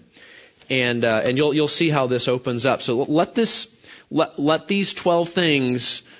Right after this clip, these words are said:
draw a picture in your mind of what it looks like. And chances are, like me, as you hear these twelve things, we'll have to go pretty quickly to get through all twelve of them, but like me, you're gonna hear some of these, and some of these you're gonna be like, "You know what, by God's grace, I think I'm doing okay with that one."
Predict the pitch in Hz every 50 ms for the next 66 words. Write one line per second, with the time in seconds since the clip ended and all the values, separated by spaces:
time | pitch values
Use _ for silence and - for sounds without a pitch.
0 | - _ - 131 117 127 147 151 156 160 147 123 143 - - - - 165 - -
1 | - - 165 156 147 147 143 135 135 135 135 139 143 139 127 120 120 120 113 110
2 | 110 120 123 117 101 78 120 123 120 - - 117 117 123 127 - - 202 233 226
3 | 269 202 165 151 135 135 156 180 147 143 139 143 151 180 - 160 151 139 131 147
4 | 170 160 - - - - - - - - 135 135 123 156 180 165 - - 208 233
5 | 233 180 175 160 147 - - 147 131 123 117 - 135 139 139 156 - - 135 135
6 | - - 156 165 160 - 147 - - 135 139 131 - 147 - - 143 131 127 120
7 | - - 151 151 147 131 110 113 104 107 104 - - - - - - _ _ -
8 | 139 - - 123 139 160 165 180 180 180 - 170 - 143 151 180 196 180 160 156
9 | 147 151 165 170 185 165 143 131 - 185 196 - 196 160 151 147 127 135 127 -
10 | - 220 269 294 208 185 170 165 165 165 151 - 165 156 165 160 151 156 156 156
11 | 147 135 135 113 139 151 165 175 175 156 - 143 139 143 139 143 139 131 - 143
12 | 135 127 - 110 120 120 113 120 110 107 107 101 98 95 - 98 82 73 76 -
13 | 71 - - - -